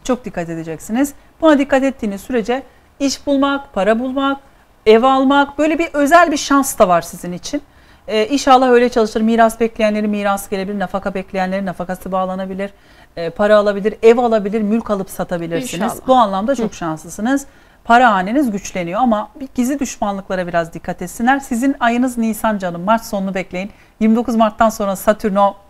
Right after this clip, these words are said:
Speaker 2: Hı hı.
Speaker 1: e, te-, Kova'ya geçtiği zaman çocuk isteyenlere çocuk, evliliğinde sağlamlık isteyenlere Tamam mıyız? O zaman en güzel şekilde devam ediyoruz. Bitiriyor muyuz? O zaman güle güle.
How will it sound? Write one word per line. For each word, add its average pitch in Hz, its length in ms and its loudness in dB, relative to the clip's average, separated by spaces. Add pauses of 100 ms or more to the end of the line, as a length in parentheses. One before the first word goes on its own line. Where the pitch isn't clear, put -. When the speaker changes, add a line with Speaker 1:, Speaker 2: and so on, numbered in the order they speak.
(440)
Speaker 2:
Hı 220 100 -2
hı. 196 240 -4
Speaker 1:
e, 180 400 -2
te-, 190 280 -10
Kova'ya 196 320 4
geçtiği 190 380 -4
zaman 170 300 -4 (420)
çocuk 208 260 -4
isteyenlere 202 560 2
çocuk, 202 560 -6
evliliğinde 202 500 -2
sağlamlık 196 520 0
isteyenlere 190 640 -4 (260)
Tamam 285 300 4
mıyız? 330 300 0
O 226 100 6
zaman 220 280 2
en 247 160 2
güzel 185 220 2
şekilde 165 400 -6
devam 156 320 -4
ediyoruz. - 300 -14 (280)
Bitiriyor 233 380 4
muyuz? 339 220 -4
O 220 80 2
zaman 233 300 2
güle 180 200 0
güle. 147 260 -10